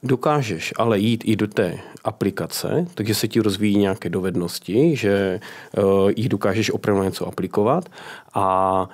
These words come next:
pak si to ještě můžem, já mám jako moc rád takové jako čtyři cíle jako učení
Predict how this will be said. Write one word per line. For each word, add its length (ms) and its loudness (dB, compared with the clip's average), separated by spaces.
pak 160 -6
si 100 0
to 100 2
ještě 220 2
můžem, 460 4
já 140 0
mám 180 2
jako 180 0
moc 200 4
rád 280 2
takové 360 2
jako 200 2
čtyři 400 -2
cíle 360 2
jako 220 2
učení 560 2